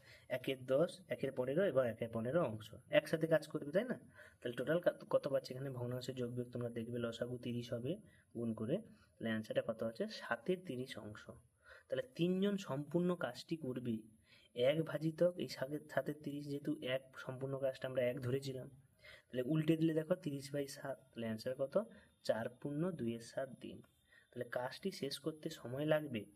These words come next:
চার পূর্ণ দুইয়ের সাত দিন। তো এই গণিতটা একটু বড় আছে এবং এই জায়গাটা একটু বোঝার আছে, তোমরা ভালো করে দেখবে, ভালো করে দেখো, গণিতটা প্র্যাকটিস করো।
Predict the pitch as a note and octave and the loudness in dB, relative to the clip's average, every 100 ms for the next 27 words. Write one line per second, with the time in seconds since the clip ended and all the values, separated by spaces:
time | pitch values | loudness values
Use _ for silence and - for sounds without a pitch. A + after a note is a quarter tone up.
0 | - - _ - A2 A2 - C3+ F3 G3 | -20 -20 _ -6 -4 -4 -6 -2 -2 0
1 | A#2+ A2+ - - - - D2+ - _ _ | -2 -4 -4 -6 -6 -10 -14 -14 _ _
2 | _ - - - C3 C#3 D3 C#3+ D#3+ D#3 | _ -20 -20 -8 -6 -4 -2 -2 -2 -2
3 | D#3+ - D3+ A#2 A2+ C#3 D#3 D#3 D#3+ D3+ | -2 0 0 0 2 4 2 2 0 0
4 | D3+ C3+ C3 C3 C#3 D3 D3 D3 - C3+ | 0 -2 -4 -2 0 0 0 -2 -4 -4
5 | A2+ A2 C3 C#3 C#3 B2+ A#2+ A2+ A#2 A2+ | -2 2 2 2 0 -2 -2 -4 -4 -4
6 | - C3 B2 B2 C3+ D3 C#3+ A#2 A2 A#2 | -2 -2 0 0 0 -2 0 -2 -2 -2
7 | A#2 A2 - C3+ A2+ A2 - A2 - D3+ | 2 2 0 -2 -2 -2 -2 -2 -2 -4
8 | - D#3+ | 0 2